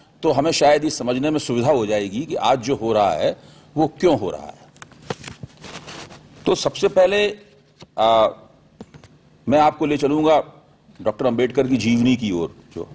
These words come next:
डॉक्टर अंबेडकर, जो संविधान के निर्माता माने जाते हैं, उसकी ड्राफ्टिंग कमेटी के चेयरमैन थे। तो धनंजय कीर ने डॉक्टर अंबेडकर की एक जीवनी लिखी है, जो बहुत प्रचलित है, हिंदी में, मराठी में, अंग्रेजी में। मेरे ख्याल से लाखों लाखों पाठक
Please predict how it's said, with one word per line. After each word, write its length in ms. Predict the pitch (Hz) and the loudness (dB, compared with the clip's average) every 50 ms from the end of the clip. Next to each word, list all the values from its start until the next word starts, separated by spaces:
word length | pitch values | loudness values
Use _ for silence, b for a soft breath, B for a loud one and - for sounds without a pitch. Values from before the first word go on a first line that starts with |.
| - - - | -20 -16 -14
डॉक्टर 220 | 85 - - 110 | -14 -6 -2 0
अंबेडकर, 300 | 107 101 107 110 113 123 | 0 2 0 0 0 -2
जो 100 | 113 117 | -2 -2
संविधान 400 | 110 - 101 98 92 107 110 113 | -2 -4 -6 -2 0 0 0 0
के 80 | 104 107 | 0 0
निर्माता 420 | 98 101 98 98 98 95 - 110 | -2 0 0 0 0 2 2 0
माने 260 | 98 98 95 92 95 | 0 0 -4 -4 -4
जाते 240 | 95 92 87 - 92 | -4 -4 -4 -4 -6
हैं, 80 | 98 98 | -8 -8
उसकी 180 | 92 - 98 | -8 -8 -8
ड्राफ्टिंग 380 | 87 80 95 95 - - 104 85 | -4 0 0 0 -2 -4 -8 -6
कमेटी 340 | - 90 87 85 80 87 80 | -6 -6 -6 -6 -6 -6 -8
के 140 | 73 82 73 - B B B B B B B | -8 -10 -12 -12 B B B B B B B
चेयरमैन 360 | - 95 87 87 98 101 92 | -2 0 0 2 2 0 0
थे। 140 | 82 - - 76 - - - - - B B B B B B B B B B B B B | -2 -6 -8 -10 -10 -14 -20 -20 -20 B B B B B B B B B B B B B
तो 60 | - | -12
धनंजय 420 | 98 - - 107 127 143 151 175 165 | -8 -4 -2 0 2 2 2 2 0
कीर 280 | 175 - 147 170 165 | 0 0 0 0 0
ने 300 | 135 113 107 101 98 - - - - - _ _ - 113 | 0 0 0 -2 -2 -4 -8 -16 -20 -20 _ _ -4 -4
डॉक्टर 200 | 101 - - 131 | -2 0 0 0
अंबेडकर 400 | 123 117 127 135 120 135 143 139 | 2 2 0 0 2 0 0 2
की 140 | 143 143 | 2 0
एक 60 | 143 123 | 0 0
जीवनी 320 | 104 117 135 131 147 139 | 0 0 2 2 2 2
लिखी 300 | 120 - - - 135 120 | 2 2 0 2 2 4
है, 80 | 120 127 | 4 4
जो 100 | 143 143 | 2 2
बहुत 360 | 139 127 190 196 - - - - b b b b b b - | 2 2 2 2 0 -4 -20 -20 b b b b b b -14
प्रचलित 340 | - 107 120 127 123 - - | -12 -10 -6 -6 -6 -6 -6
है, 140 | 85 82 | -8 -8
हिंदी 320 | 82 90 101 110 113 117 113 | -8 -8 -6 -4 -4 -2 -2
में, 220 | 101 107 101 101 | 0 0 0 0
मराठी 420 | 101 101 101 117 120 - 117 110 98 | 2 4 4 4 2 2 -2 -6 -6
में, 120 | 101 104 | -4 -6
अंग्रेजी 420 | 101 98 98 101 107 101 113 117 | -6 -4 -4 -4 -4 -4 -4 -4
में। 260 | 95 90 95 92 78 - b b b b b b b 104 | -4 -4 -6 -6 -8 -10 b b b b b b b -2
मेरे 120 | 110 110 | 0 2
ख्याल 160 | - 123 117 | 2 2 0
से 100 | - 123 | 0 0
लाखों 360 | 104 101 104 110 - 147 127 | 0 0 2 2 2 0 0
लाखों 300 | 107 107 110 - - 107 | 2 2 2 2 2 0
पाठक 340 | - - 104 101 - 117 104 | 0 0 0 0 0 -4 -4